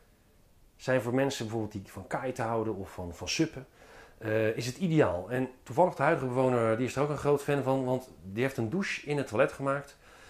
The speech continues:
Eh, zodat hij lekker je, zijn pakken allemaal kan uitspoelen, eh, zijn vlieger kan, eh,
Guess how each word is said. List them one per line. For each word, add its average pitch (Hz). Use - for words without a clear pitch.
Eh, 120
zodat 110
hij 92
lekker 98
je, 98
zijn -
pakken 110
allemaal 110
kan 107
uitspoelen, 98
eh, 95
zijn 92
vlieger 104
kan, 98
eh, 95